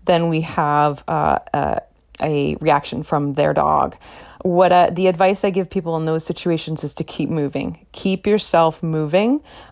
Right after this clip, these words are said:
Um, don't stop and linger, because that gives your chan-, your dog the chance to sort of stand still in that moment, and then possibly that resource guarding is triggered. So that to me is not a traina-, training scenario. It would be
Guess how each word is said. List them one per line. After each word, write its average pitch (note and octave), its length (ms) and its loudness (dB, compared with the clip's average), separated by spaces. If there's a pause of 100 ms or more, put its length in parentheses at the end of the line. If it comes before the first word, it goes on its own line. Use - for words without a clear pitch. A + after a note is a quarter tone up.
Um, D#3 340 0
don't D#3+ 480 2
stop - 580 0
and D#3 140 -2
linger, E3 420 0
because D#3 640 -2
that D#3+ 220 2
gives D3+ 260 -4
your D#3+ 120 -2
chan-, - 400 -4
your D#3 200 0
dog D3+ 260 0
the D3 80 -6
chance - 500 -4
to D3 280 -2 (300)
sort D#3+ 200 0
of D3 200 -4 (1120)
stand F3 440 2
still F3+ 280 4
in E3 100 0
that D3+ 180 0
moment, E3+ 640 2
and D#3 200 -2
then D3+ 300 -2 (180)
possibly D#3 540 0
that D3 180 0
resource D#3 320 -2
guarding C#3+ 320 -2
is C#3+ 120 -6
triggered. D#3 420 -2 (560)
So D#3+ 340 2 (140)
that F3+ 280 4
to G3 100 -4
me E3+ 120 0
is D#3+ 120 -2
not D3+ 180 -2
a D3+ 60 -2
traina-, D#3+ 440 -6
training E3 420 0
scenario. G#3 560 0
It F#3 120 0
would D#3 220 -4
be C#3+ 280 -2